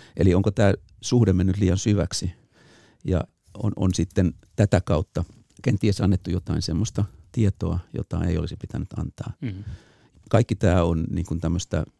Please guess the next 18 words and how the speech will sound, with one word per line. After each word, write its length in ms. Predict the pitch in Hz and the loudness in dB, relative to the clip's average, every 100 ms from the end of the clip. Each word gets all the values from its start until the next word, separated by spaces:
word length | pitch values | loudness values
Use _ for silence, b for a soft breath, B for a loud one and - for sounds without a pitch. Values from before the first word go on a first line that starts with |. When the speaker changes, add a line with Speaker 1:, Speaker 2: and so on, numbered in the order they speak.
| _ 95 | _ -2
Speaker 1:
henkilökohtaista 480 | 110 98 107 - | 0 0 -4 -4
ajattelua, 440 | 95 92 - 87 87 | -2 -2 -2 -4 -2
joka 180 | 90 - | -2 0
saattaa 460 | 92 85 - 76 | 2 0 -2 -4
vaikuttaa 460 | 78 - - - - - | -4 -8 -10 -12 -12 -10
tähän, 280 | - 120 - B B B B - | -8 -8 -10 B B B B -6
niin 160 | 80 | -6
tota, 260 | - - - - - - - | -6 -8 -8 -8 -16 -2 4
liikehdintään 600 | 113 101 95 87 - 85 | 4 4 2 0 -2 -4
sillä 200 | 82 82 | -4 -4
F 60 | 87 | -4
S 60 | |
B:n 180 | 95 - | -6 -6
sisällä. 360 | 120 - - 110 B B - | -6 -8 -8 -10 B B -4
Ja 80 | - | 2
G 40 | 110 123 110 | 6 6 6
R 120 | 95 | 4
U 240 | 92 85 | 0 -2